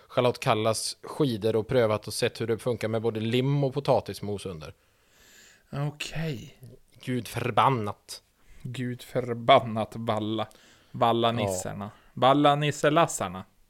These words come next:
Speaker 1: Ja, och det roliga är att den där jävla Valla-killen, va? Mhm. Vad tror du han har jobbat innan då? Jo, åt Norge.
Speaker 2: <laughs> Ja.
Speaker 1: Och så kom
Speaker 2: Men
Speaker 1: han hem och då tänker vi, "Vilken jävla super-," ja, han är svensk från början.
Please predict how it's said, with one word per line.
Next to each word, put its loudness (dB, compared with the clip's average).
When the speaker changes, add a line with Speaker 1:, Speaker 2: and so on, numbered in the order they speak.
Speaker 1:
Ja, 2
och 0
det 8
roliga 6
är 6
att -6
den -2
där 4
jävla 4
Valla-killen, 2
va? -2
Mhm. -6
Vad -2
tror -2
du 4
han 0
har -2
jobbat -2
innan -6
då? -10
Jo, 2
åt -2
Norge. 8
Speaker 2:
<laughs> -20
Ja. 6
Speaker 1:
Och -4
så -4
kom 6
Speaker 2:
Men 10
Speaker 1:
han 8
hem 4
och 8
då 6
tänker 2
vi, 2
"Vilken 0
jävla 6
super-," -2
ja, 6
han 4
är 0
svensk -4
från -8
början. -4